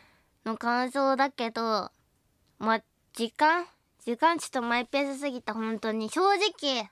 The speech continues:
あの、フィッシュボーンは超えれると思わなかったけど、超えたとしたら、新エリア？新、なんか、なんだっけ？名前な。黄色のやつな。黄色の回るやつ、ぐるぐる。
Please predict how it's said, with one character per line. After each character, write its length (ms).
あ 60
の、 120
フ 60
ィ 60
ッ 20
シ 180
ュ 20
ボ 120
ー 60
ン 100
は 300
超 120
え 60
れ 140
る 60
と 140
思 160
わ 80
な 100
か 140
っ 80
た 100
け 140
ど、 160
超 220
え 100
た 160
と 140
し 140
た 160
ら、 200
新 220
エ 40
リ 160
ア？ 180
新、 460
な 100
ん 40
か、 100
な 200
ん 40
だ 80
っ 140
け？ 120
名 200
前 260
な。 220
黄 220
色 160
の 100
や 100
つ 180
な。 240
黄 160
色 160
の 180
回 260
る 60
や 160
つ、 220
ぐ 160
る 140
ぐ 140
る。 80